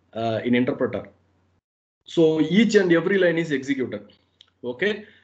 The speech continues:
Uh, say you have, uh, four, uh, error in the fourth line, it will just point out that fourth line error. If you rectify it,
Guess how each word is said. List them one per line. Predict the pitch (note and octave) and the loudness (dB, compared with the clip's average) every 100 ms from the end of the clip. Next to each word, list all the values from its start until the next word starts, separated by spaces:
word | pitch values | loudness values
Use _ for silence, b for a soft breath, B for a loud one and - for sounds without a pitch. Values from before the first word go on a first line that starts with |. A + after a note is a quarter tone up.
| B _ | B _
Uh, | B2+ B2+ B2 B2 A#2 | -8 -6 -4 -6 -6
say | A#2 - F3+ | -6 2 4
you | E3+ D#3+ | 4 2
have, | D3 D#3+ E3 | 2 2 2
uh, | D3 B2+ A2 G#2 - _ | 0 -2 -4 -6 -12 _
four, | D#3 E3+ D#3 | 0 0 2
uh, | C3 | -4
error | B2 B2 C#3 D#3+ | -2 0 2 2
in | D3+ | 0
the | C#3 | -2
fourth | - D3 D#3+ C#3 | -2 -2 -2 -2
line, | C3 G#3 | -4 -4
it | E3 - | -4 -2
will | C#3 | -2
just | A#2+ - - | -2 -4 -4
point | C3 D3 D3 | -4 -2 -2
out | C#3+ | -4
that | C3+ B2 | -4 -8
fourth | - C#3 B2+ | -6 -6 -2
line | A#2+ | -2
error. | A2 G#2 | -2 -6
If | C3+ C#3 | -8 0
you | D3+ | 2
rectify | C3+ C#3 G3 F3+ | 2 0 0 2
it, | D#3 B2 G#3 | 2 2 0